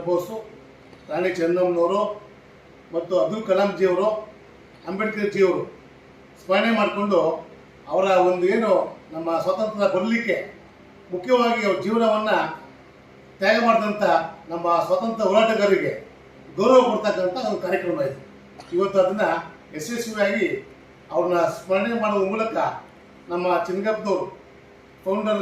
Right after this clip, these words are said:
ಚೇರ್ಮನ್ ಮತ್ತು ನಮ್ಮ ಶಿವಕುಮಾರ ಸ್ವಾಮೀಜಿಗಳ ಆಶೀರ್ವಾದದಿಂದ ನಾವು ಈ ಕಾರ್ಯಕ್ರಮವನ್ನ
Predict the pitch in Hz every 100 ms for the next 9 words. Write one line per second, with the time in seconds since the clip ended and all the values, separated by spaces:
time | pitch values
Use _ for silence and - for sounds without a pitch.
0 | - 190 208 160 - - - - - 170
1 | 175 185 180 175 202 208 214 185 190 190
2 | 180 175 160 208 208 180 170 190 - -
3 | - - - - 170 165 160 160 170 185
4 | 175 160 180